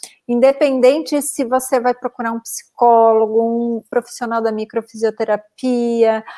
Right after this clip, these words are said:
uma hipnose, se você quer utilizar a psicologia positiva,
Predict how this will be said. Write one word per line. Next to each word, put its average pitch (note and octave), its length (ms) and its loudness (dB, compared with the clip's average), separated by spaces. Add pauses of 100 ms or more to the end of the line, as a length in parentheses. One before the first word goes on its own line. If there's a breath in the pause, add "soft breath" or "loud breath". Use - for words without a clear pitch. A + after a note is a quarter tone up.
(220 loud breath)
uma C4 240 2
hipnose, A#3 1160 2
se C#4 200 -4
você C4 380 0
quer B3+ 260 0
utilizar A#3 480 -2
a A3+ 40 0
psicologia A3+ 640 -2
positiva, A#3 1200 -2